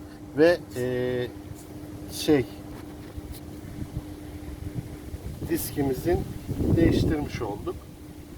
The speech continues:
Şimdi sıra geldi kliperimizi, fren balatamızı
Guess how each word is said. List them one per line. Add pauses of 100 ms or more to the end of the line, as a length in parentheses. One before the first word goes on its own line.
(640)
Şimdi
sıra
geldi (120)
kliperimizi, (520)
fren
balatamızı